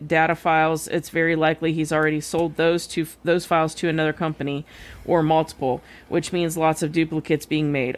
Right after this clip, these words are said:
Also, the Elsie, the Elsie angle, um, how she turns and looks at the, out the door, indicating that Megan uploaded her files. Both of these have opened the door for the sequel.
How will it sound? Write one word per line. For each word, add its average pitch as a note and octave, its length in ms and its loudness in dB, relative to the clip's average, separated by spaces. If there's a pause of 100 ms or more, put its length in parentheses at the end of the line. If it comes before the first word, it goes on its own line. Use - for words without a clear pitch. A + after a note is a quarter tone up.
Also, D#3 380 0
the D#3 240 0
Elsie, D#3+ 540 0 (260)
the B2+ 180 0
Elsie F#3+ 360 0
angle, D#3+ 400 2 (580)
um, D#3 480 2 (760)
how E3 180 2
she F3 180 -6
turns F3 360 0
and E3 180 0
looks D#3+ 200 0
at D#3 120 0
the, - 80 -8 (320)
out E3+ 180 2
the E3 80 -4
door, D#3 540 0
indicating D#3+ 600 0
that D3 140 0
Megan D#3 320 2
uploaded D3 460 0
her D3 120 -6
files. C#3 380 0
Both D#3+ 240 0
of E3+ 140 -4
these D#3 340 0 (420)
have D#3 200 2
opened D#3+ 320 2
the D3 80 2
door D3 240 0
for D3+ 120 -6
the C#3 80 -2
sequel. - 460 -8